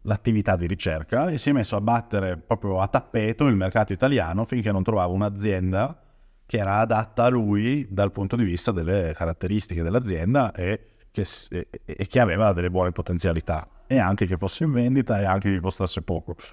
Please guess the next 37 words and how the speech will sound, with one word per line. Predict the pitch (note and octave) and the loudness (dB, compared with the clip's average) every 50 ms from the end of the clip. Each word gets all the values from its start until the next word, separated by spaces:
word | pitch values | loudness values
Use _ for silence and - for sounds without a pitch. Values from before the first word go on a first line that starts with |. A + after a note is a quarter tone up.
| - - - | -18 -10 -6
Quindi | - A#2+ G#2+ G#2 G2 A2+ - | -2 0 0 0 0 -2 -2
è | - | -2
ovvio | A2 G#2+ - A2 A2+ A2+ A#2+ A#2+ A2+ | -2 0 0 0 2 4 4 4 4
che | G#2 G#2 F#2+ E2+ | 4 2 0 0
non | F#2+ G2+ G#2 | 0 2 2
è, | A2 G2+ | 2 0
non | G#2+ G#2 G#2+ | 0 0 2
è | A#2 | 4
una | A#2 A#2 | 4 2
ricerca | A2 G#2+ G2 A2+ G#2 - G#2 G2 | 2 2 0 -2 0 0 0 0
banale. | F#2+ G2 F#2+ F2+ E2+ D#2+ D2+ F2 C3+ D#3+ - - - - - - - _ _ _ _ - - _ - | 2 2 0 0 0 -2 -2 -2 -4 -4 -8 -14 -20 -20 -20 -20 -20 _ _ _ _ -20 -20 _ -6
Eh, | - G#2 G#2 G2 F#2+ | -4 -4 -2 -4 -4
a | - - | -4 -4
un | A2+ | -2
certo | G2+ A2+ A#2 A2 A#2+ | 0 0 0 0 0
punto | - B2 A2+ F#2+ G2+ | 0 0 0 2 2
l'ha | F#2+ | 0
trovata, | F#2+ - D3 C3+ A2+ F#2+ G2 G2+ - C#3+ D#3 C#3+ | 0 0 2 2 2 2 2 2 2 2 2 2
era | B2 G#2 | 2 0
un'azienda, | G2+ G#2 G#2 G#2 A2 A2 A2 A#2+ B2+ A#2+ G#2+ G2+ F#2+ - - G#2+ | 0 0 0 0 0 0 0 2 2 2 2 2 0 -2 -8 -10
mm, | G2+ G2+ G2 F#2+ F#2 F2+ F2 - - - _ _ - | -8 -8 -8 -10 -12 -16 -20 -20 -20 -20 _ _ -20
e | - - | -10 -4
questo | - B2 A#2 - G2+ | -4 -2 -2 -2 -4
è | |
un, | G2+ F#2 - - - | -6 -6 -10 -12 -8
proprio | - B2+ A#2 A#2 A2 | -4 -2 -2 0 0
un | G#2+ | 0
tipico | G2+ C#3 B2 - A2 F#2+ G2+ G2 | 2 2 2 2 0 -2 -2 -2
target | - G#2 G2+ G#2 G2+ G2 F2 F2+ F2 E2+ - | 0 2 4 4 2 2 2 0 0 0 -2
di, | F2+ F2 F#2 F2+ | 0 0 0 0
di | E2+ F#2 | 2 0
un | F2+ F2+ | 0 0
search | F2 - F#2 E2 D#2+ - | 0 -2 -4 -4 -4 -4
fund, | - F#2+ D#2+ D#2 D#2 D#2+ D#2 - - | -4 -4 -4 -4 -4 -6 -6 -6 -4
un'azienda | F2 F#2 F#2+ F#2+ G2+ G#2 A2 A2 G#2 | -2 -2 0 0 2 2 2 2 2
che | |
produceva | F#2+ - E2+ E2+ E2+ - - G2 G2 G2 F#2+ F2+ E2 | 0 0 -2 -4 -4 -2 0 0 2 2 2 0 -2